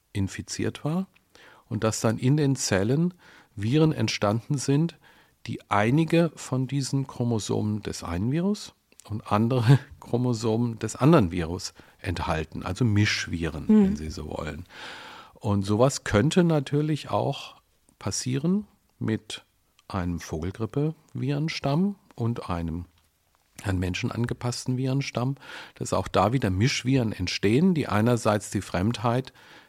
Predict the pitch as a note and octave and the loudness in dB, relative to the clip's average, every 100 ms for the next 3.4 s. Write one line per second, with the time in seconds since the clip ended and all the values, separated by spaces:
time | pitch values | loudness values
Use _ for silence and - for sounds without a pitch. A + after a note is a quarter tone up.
0 | _ - F2+ G2 G2 A2+ B2+ A#2+ B2 C3 | _ -4 -2 -2 0 -2 -2 0 0 0
1 | A#2+ A2 G#2+ A2 A2 G#2 A#2+ A#2 G#2+ F2 | 0 2 0 0 0 2 2 0 0 -2
2 | G2+ - - G2 - G2 G#2 G2+ - F#2 | -2 -4 -4 -4 -2 -4 -6 -8 -4 -2
3 | G#2+ B2 - | 0 -2 -4